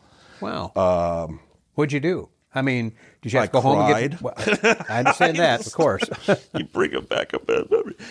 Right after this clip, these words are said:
Speaker 1: Yeah.
Speaker 2: Uh, he was, uh, we were doing the No Show, and I, the la-, the last show on Saturday night, I could tell he was sick.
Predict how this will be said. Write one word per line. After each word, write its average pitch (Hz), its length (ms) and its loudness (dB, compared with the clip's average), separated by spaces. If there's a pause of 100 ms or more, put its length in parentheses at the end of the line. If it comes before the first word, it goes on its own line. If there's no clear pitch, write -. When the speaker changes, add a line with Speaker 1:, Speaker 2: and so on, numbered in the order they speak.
Speaker 1:
Yeah. 147 160 2
Speaker 2:
Uh, 127 260 4 (380)
he 196 300 0
was, 147 400 2
uh, 139 140 2
we 165 140 4
were 160 80 4
doing 160 220 2
the 160 80 2
No 165 220 2
Show, 123 520 2 (120)
and 123 360 2
I, 120 200 2
the 113 260 -2 (160)
la-, 113 340 -2
the 117 120 -2
last 147 240 2
show 143 320 2
on 117 300 0
Saturday 131 640 0
night, 120 440 0 (840)
I 117 100 0
could 110 160 -6
tell 127 220 0
he 117 160 -4
was 110 160 -4
sick. - 400 -4